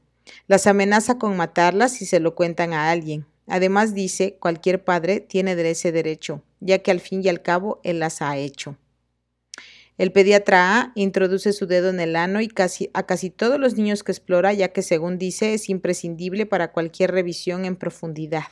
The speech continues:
Una joven de veintitrés años sujeta a su hermanastra L, una niña de trece años, para que sus amigos puedan tocarle los pechos a cambio de una cerveza.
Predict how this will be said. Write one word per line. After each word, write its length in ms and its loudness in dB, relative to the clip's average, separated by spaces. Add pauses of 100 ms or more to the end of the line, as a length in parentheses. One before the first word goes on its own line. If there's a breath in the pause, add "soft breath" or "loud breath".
(1400 loud breath)
Una 180 0
joven 320 4
de 80 4
veintitrés 540 2
años 260 2
sujeta 400 2
a 60 4
su 100 0
hermanastra 840 2
L, 440 4
una 200 0
niña 240 -2
de 120 -2
trece 380 0
años, 380 -2
para 320 2
que 100 -4
sus 260 -8
amigos 460 0
puedan 320 0
tocarle 420 -2
los 200 -2
pechos 420 -2
a 60 -4
cambio 320 -4
de 80 -4
una 160 -6
cerveza. 640 -8